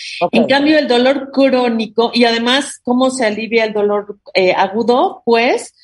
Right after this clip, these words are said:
Speaker 2: quitando la causa, o a veces se autolimita. Tú ya te pegaste, pues ya te pegaste, se autolimita. El cuerpo es tan sabio que nos, que repara, que repara el daño.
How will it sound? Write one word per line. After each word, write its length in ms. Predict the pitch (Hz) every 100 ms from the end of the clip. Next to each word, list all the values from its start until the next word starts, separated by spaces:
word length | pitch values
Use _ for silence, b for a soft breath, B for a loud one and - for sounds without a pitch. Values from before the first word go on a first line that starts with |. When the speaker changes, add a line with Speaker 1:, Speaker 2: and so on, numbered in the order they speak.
| b _ -
Speaker 2:
quitando 360 | 214 220 214
la 200 | 208 196
causa, 600 | - 233 240 277 440 - _ _ _
o 120 | 196 196
a 60 |
veces 300 | 196 208 220
se 60 | 208
autolimita. 720 | 180 196 214 277 302 208 -
Tú 80 | 294
ya 200 | 320 320
te 80 | 226
pegaste, 600 | - 202 233 247 277 294 -
pues 80 |
ya 140 | 196 202
te 80 | 208
pegaste, 580 | - 151 165 156 - -
se 160 | - 175
autolimita. 800 | 175 175 165 185 196 196 180 156 B B
El 140 | 214 220
cuerpo 260 | 285 359
es 140 | 339 -
tan 240 | 202 196
sabio 840 | - - 240 220 202 196 196 311 B B _ -
que 140 | 202
nos, 400 | 196 196 190 -
que 120 | 202
repara, 840 | 196 190 175 - 220 220 165 139 -
que 80 | 180
repara 360 | 175 175 190 190
el 120 | 185
daño. 200 | 151 123